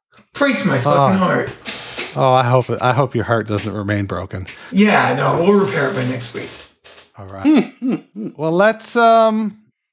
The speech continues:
Speaker 2: let's cruise into the last segment of the show here. The, the, uh,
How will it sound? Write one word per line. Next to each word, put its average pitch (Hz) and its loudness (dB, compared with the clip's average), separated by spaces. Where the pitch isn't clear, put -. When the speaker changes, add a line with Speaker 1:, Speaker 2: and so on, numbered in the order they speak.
Speaker 2:
let's 175 0
cruise 202 0
into 185 2
the 175 2
last 165 2
segment 170 0
of 156 -2
the 147 -2
show 175 0
here. 143 2
The, 139 -2
the, 143 0
uh, 135 4